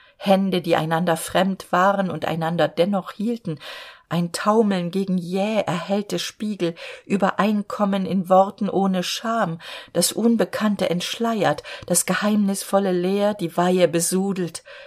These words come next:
die heimlichen Schätze der Fantasie entwertet. Ach, sie griff an ihr Gesicht, wurde der Schminke auf den Wangen inne, und ihr Herz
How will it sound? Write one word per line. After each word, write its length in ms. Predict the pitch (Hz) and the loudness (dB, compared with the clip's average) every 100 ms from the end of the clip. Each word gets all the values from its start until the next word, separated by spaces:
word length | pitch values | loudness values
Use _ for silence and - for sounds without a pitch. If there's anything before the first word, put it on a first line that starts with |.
| - | -8
die 120 | 147 156 | -2 0
heimlichen 600 | 170 190 185 160 160 156 | 2 2 2 -2 -6 -6
Schätze 540 | - - 190 - 170 | -2 2 2 0 0
der 140 | 165 | 0
Fantasie 800 | 147 - 170 165 156 180 190 185 - - - - | 0 -4 -4 -2 -2 -4 -4 -4 -8 -18 -20 -6
entwertet. 880 | 160 165 - 165 160 170 143 - - _ _ _ | -6 -6 -4 -4 -2 -6 -10 -12 -18 _ _ _
Ach, 420 | - - - - - _ - - _ _ | -2 -2 -2 -10 -16 _ -20 -20 _ _
sie 240 | 160 170 170 | -10 -8 0
griff 240 | 165 165 | 2 2
an 180 | - 156 | 0 0
ihr 120 | 156 | 0
Gesicht, 640 | 165 160 175 180 - - - - _ | 0 -2 -4 -6 -8 -14 -18 -20 _
wurde 300 | 170 180 175 | 0 2 4
der 160 | 170 160 | 4 2
Schminke 540 | - 185 190 185 170 | 0 -2 -2 0 2
auf 120 | 170 | 2
den 220 | - 165 | 0 -2
Wangen 260 | 160 170 170 | 0 0 -2
inne, 320 | - 170 175 | -2 -2 0
und 160 | 147 147 | -2 -4
ihr 200 | 143 143 | -6 -4
Herz 400 | 147 156 - | -4 -2 -4